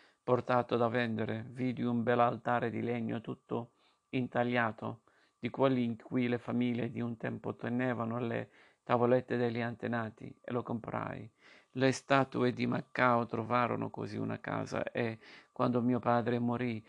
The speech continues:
la sua foto finì in grembo a un bel Buddha che aveva preso il posto centrale sull'altare. Da allora ogni giorno li accendo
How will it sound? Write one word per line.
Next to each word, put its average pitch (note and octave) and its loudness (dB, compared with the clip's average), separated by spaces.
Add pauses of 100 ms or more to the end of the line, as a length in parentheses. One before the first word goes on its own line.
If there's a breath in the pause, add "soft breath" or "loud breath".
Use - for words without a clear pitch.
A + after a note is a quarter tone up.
(240 loud breath)
la B2 -2
sua A#2+ 0
foto A#2+ 0
finì A#2 -2
in B2 -4
grembo A2+ -2 (600 soft breath)
a A#2+ 4
un A#2+ 4
bel B2 4
Buddha A#2 0
che B2 -4
aveva A2+ -2
preso A2 -4
il G#2 -4
posto A2 -8
centrale A2+ -2 (300 loud breath)
sull'altare. A#2 0 (340 soft breath)
Da C3+ 10
allora C#3 8
ogni C#3 2
giorno B2+ 4
li B2+ 0
accendo B2 0